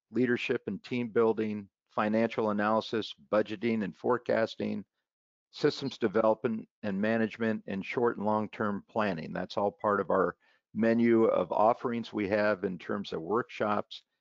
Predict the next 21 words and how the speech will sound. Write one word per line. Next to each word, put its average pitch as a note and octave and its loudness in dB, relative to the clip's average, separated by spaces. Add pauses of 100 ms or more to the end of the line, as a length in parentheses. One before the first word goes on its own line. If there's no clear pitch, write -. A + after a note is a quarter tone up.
(220)
and G2 -2
one-to-one F2+ -4
coaching. - -6 (1900)
And A#2+ 4
as B2 4
part G#3+ 2
of F#3 0
our, G#2+ 4 (140)
uh, A2 2 (320)
podcast, G#2 2
we A2 -2
offer A#2+ 2
a F#2+ -2
theme A#2 -6
for G2 -8
the F2 -8
week, F#2+ -4
and F#2 -6 (760)
this E3+ 2
week's C3 0
theme G2+ -2